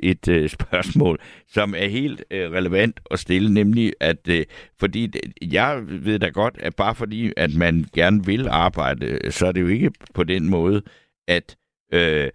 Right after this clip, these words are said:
at det bare er noget, man kan komme til. Og Mette Sørensen, altså, jeg vil sige, hvis du, hvis du havde en uddannelse som sygeplejerske, så tror jeg, du, at det ville være nemt nok.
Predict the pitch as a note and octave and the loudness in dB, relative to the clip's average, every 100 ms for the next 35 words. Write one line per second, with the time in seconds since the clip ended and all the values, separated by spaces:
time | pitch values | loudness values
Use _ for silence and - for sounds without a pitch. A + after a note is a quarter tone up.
0 | - _ - F2+ - _ _ - G#2 F2+ | -12 _ -6 -6 -6 _ _ -4 -2 0
1 | F2+ A#2 G2 F2 F2 F#2 A2 F#2 E2+ D#2+ | 0 0 0 0 0 0 -2 -4 -6 -4
2 | D2+ - B2 - G2 F2+ E2 E2+ F#2 F2+ | -4 0 0 0 2 2 0 -2 0 0
3 | E2+ F2 D#2 E2 F2 F2 D#2 G2+ F#2+ A2 | -2 -2 -2 0 0 -2 0 -2 0 0
4 | G2+ F#2 G#2 G2 F#2+ E2+ - F2 D#2+ G#2 | 0 0 2 2 2 0 -2 -2 2 2
5 | G2 C3 B2+ B2 A#2+ F2+ D#2+ D#2 - D#2+ | 4 2 2 2 2 0 -2 -6 -4 -4
6 | - G#2+ - F#2 C2 C2 C#2 - A#2+ - | 0 -2 2 4 4 2 -4 -4 -2 2
7 | B2 G2 D#2+ D#2+ G#1+ D#2 D2 E2 D2+ D2+ | 4 4 4 2 4 2 2 2 4 4
8 | D#2 F2+ G2+ F2 E2 E2+ | 6 4 2 2 2 0